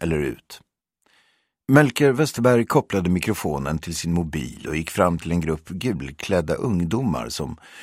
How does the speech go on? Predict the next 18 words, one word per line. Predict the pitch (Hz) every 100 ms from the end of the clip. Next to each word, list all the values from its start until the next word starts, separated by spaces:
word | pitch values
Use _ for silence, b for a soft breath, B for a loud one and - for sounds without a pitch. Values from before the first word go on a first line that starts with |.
| B
kommit | - 95 95
ut | 82 82 98
genom | 82 78
grindarna. | 95 85 69 71 - _ b b b b b _ _
"Ursäkta, | 65 73 82 - 117 - 92
har | 98
ni | 92
varit | 90 85
med | 87 -
på |
mötet?" | 92 85 82 - - - _ _ _ -
undrade | 107 78 76 73
han. | 69 - _ _ _ _ -
"Ja, | 78 69 117 139
det | 107 107
har | 127
väl | 117
alla", | 90 95